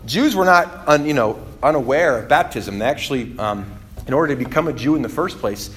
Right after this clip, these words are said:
you actually had to go through a ceremonial baptism, a ceremonial self, uh, cleansing or a washing in a mikveh. And these are mikvehs, and they are literally as far as the eye can see. If you stand on the southern steps of the temple, you just see mikvehs, because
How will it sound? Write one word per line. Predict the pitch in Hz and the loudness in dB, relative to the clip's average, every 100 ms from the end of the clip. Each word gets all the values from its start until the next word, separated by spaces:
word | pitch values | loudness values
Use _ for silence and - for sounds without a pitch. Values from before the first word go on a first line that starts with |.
| - - | -18 -4
you | 123 | 0
actually | 135 131 | 0 0
had | 127 | -2
to | 123 | 0
go | 127 | -2
through | 123 127 117 | -2 -2 -2
a | |
ceremonial | 110 139 127 120 131 143 113 | 0 2 2 2 -2 -2 -2
baptism, | 101 98 - 98 95 | -4 -8 -8 -8 -8
a | 92 | -8
ceremonial | - 123 117 113 110 101 | -2 0 0 -4 -6 -8
self, | - 123 120 - - - - | 0 -2 -2 -16 -20 -20 -4
uh, | 110 - - - | -2 -2 -8 -8
cleansing | 165 170 113 104 101 | 0 0 0 -6 -2
or | |
a | 101 | -2
washing | 101 107 143 - 107 98 95 - - | 0 0 0 -2 -8 -8 -12 -16 -10
in | 117 | -4
a | 110 | -2
mikveh. | 113 123 123 127 127 - - - - | -2 -4 -4 2 2 0 -12 -18 -10
And | 113 | -6
these | 180 190 | -4 -2
are | |
mikvehs, | 160 160 135 147 - | -4 -2 0 0 -2
and | 117 | -6
they | 127 127 127 | -4 -4 -6
are | 120 | -4
literally | 117 160 202 165 | -2 0 0 0
as | 123 | -2
far | - 139 165 | 2 2 2
as | 135 | 2
the | 131 | 0
eye | |
can | 127 107 | 0 -4
see. | - 127 | -8 -6
If | 98 | -8
you | 107 | -10
stand | - 120 127 | -6 -2 0
on | 123 | -2
the | 120 | -2
southern | 131 127 | -2 -2
steps | 120 131 127 | -2 -2 -4
of | |
the | 127 | -8
temple, | 139 143 156 156 - - | -6 -4 -6 -10 -14 -12
you | 127 | -8
just | 123 117 | -8 -6
see | 139 | -6
mikvehs, | 120 120 - 175 143 | -6 -6 -2 -2 -2
because | 117 123 127 | -6 -4 -4